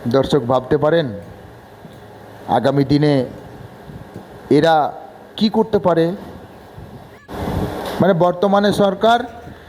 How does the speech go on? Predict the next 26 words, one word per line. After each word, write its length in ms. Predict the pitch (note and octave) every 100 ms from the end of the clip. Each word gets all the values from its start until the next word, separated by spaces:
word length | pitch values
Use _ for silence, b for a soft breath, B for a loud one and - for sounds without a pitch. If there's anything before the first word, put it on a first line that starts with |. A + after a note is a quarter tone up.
| B B -
চাকরি 340 | F#3 F#3 F#3+
চুরিতে 380 | E3+ G3+ F#3 F3+
ব্যস্ত, 440 | D#3+ - - G#2 - - - - - - - -
মানুষের 500 | B2 D3 D3 D#3+ C3+
দুর্দশার 460 | D#3 D3 D#3 D#3+ C#3+
কথা 240 | D3+ D3+
আর 120 | D3 C3+
কি 140 | C#3+
দেখবে, 320 | C#3 C#3 D3
কি 220 | D3+ E3+ F#3
মানুষের 380 | D#3+ D3+ D3
পাশে 360 | C3+ C3 A#2 C#3
এসে 200 | B2+ C3+
দাঁড়াবে? 520 | A#2+ A#2 B2+ D#3 B2 - - B B B2
গোপাল 260 | B2+ C#3+
ভাঁড়ের 300 | C#3+ D3+ D#3+
গল্প 300 | D3 D3+ E3+
থেকে 400 | E3+ F3 F3 F3+ - B B B B -
পরিষ্কার 460 | F#3 G3 - G#3
করে 200 | G3 G#3
বোঝা 280 | F#3 G3+ G3+
গেল 180 | G3+ G3+
এটাই। 440 | G#3 G3 E3+ G#2+ E2 - - - - - - - - - - -
যেমন 360 | C3+ D#3 G3 G3
গোপাল 340 | F3 F3+ G3
ভাঁড় 240 | F#3 G3+